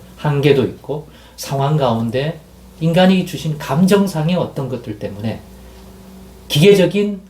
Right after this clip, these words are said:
객관성을 유지하기는 쉽지 않은 거예요. 그건 하나님도 아실 거예요. 그렇지만 전체적인 맥락에서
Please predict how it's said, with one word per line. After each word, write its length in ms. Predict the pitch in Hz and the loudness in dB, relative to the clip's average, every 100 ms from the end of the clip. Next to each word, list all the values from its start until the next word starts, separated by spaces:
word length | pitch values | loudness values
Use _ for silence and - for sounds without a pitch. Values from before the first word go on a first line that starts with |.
| - | -18
객관성을 640 | 139 - 165 165 151 170 | -16 -8 -6 -6 -6 -6
유지하기는 720 | 131 127 151 147 135 180 233 - - | -4 2 2 2 0 2 2 0 -12
쉽지 380 | - - - 269 | -14 -12 0 2
않은 240 | 214 151 151 | 4 0 -4
거예요. 180 | 98 - - | -6 -12 -16
그건 160 | - 117 | -10 -10
하나님도 540 | - 214 254 208 190 | -4 0 2 2 0
아실 320 | 175 - 120 - | 0 -2 -10 -16
거예요. 200 | - - - - _ - - - | -20 -20 -20 -20 _ -20 -16 -4
그렇지만 500 | 113 - 127 120 139 | -4 -2 -2 -2 -2
전체적인 540 | 139 139 135 135 131 | -2 -2 0 0 0
맥락에서 800 | 123 120 135 131 107 117 104 180 | -2 0 0 0 0 -2 -4 -6